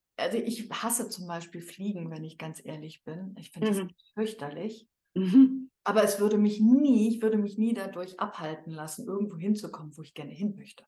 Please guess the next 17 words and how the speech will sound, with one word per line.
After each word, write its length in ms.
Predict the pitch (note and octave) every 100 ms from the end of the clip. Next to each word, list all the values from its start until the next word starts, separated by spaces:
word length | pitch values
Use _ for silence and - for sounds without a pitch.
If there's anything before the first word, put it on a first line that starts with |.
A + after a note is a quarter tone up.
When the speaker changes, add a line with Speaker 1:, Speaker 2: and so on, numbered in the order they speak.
| _ _
Speaker 2:
Ja. 560 | C4 A3 C4 A#3 G3+ - - F#4+
Speaker 1:
So. 260 | C#4 F4+ -
<laughs> 960 | G4 - E4 - D#4 C4 - C4 - _ _ _ _ C4+ - F4 E4 D#4+ _ -
Speaker 2:
Ja. 280 | C#4+ C4 - - _ -
Speaker 1:
Das 160 | G#3
ist 180 | G3+ F#3+
so, 420 | G3 F#3 F3 E3 -
ähm, 640 | F3+ F3 F3 E3+ E3 - _
das 180 | E3+ E3+
ist, 160 | -
glaub 240 | - E3 F3
ich, 160 | F3
auch 220 | F3+ - -
so 120 | F3
typabhängig. 1040 | - A3+ A#3 G4 - D#3 D#3 D#3 - - _ _ _ _ _ _ _ _ _ _ F#3+
Ähm, 520 | F#3+ F#3 F3+ E3+ _ _ _ _ _ _ _ _ _ _ _ _ _ -
ja, 320 | F#3 -